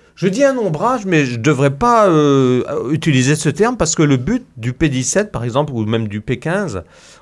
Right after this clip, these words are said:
on l'utilise beaucoup en maraîchage. Moi qui ai travaillé dans le maraîchage avant, on, on, on, je l'utilisais beaucoup. Ça va nous, ça va nous protéger nos plantes de l'humidité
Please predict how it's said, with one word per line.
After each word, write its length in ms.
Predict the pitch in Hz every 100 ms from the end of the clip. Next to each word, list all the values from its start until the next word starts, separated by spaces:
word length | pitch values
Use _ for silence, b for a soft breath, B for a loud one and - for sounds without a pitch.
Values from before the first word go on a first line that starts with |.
| -
on 80 | 135
l'utilise 500 | 131 - 135 113 107
beaucoup 340 | 104 165 226
en 80 | 156
maraîchage. 520 | 113 107 117 127 101
Moi 140 | 95 117
qui 120 | -
ai 20 |
travaillé 280 | 107 95 101
dans 100 | 101
le 60 | 95
maraîchage 420 | 90 95 110 101
avant, 200 | 95 127
on, 220 | 135 107 -
on, 480 | 104 95 92 90 85 B B B B B -
on, 220 | 110 107
je 100 | 101
l'utilisais 440 | 120 147 120 139
beaucoup. 340 | 131 135 117 101 B B B B
Ça 340 | - - 160
va 320 | 143 151 147
nous, 840 | 147 151 151 151 147 143 139 135 135 B B
ça 260 | - - 160
va 140 | 151
nous 140 | 151 139
protéger 960 | - 247 214 175 160 127 110 135 135
nos 160 | 127 131
plantes 360 | 139 131 107 107
de 80 | 233
l'humidité 680 | 226 196 139 143 160 254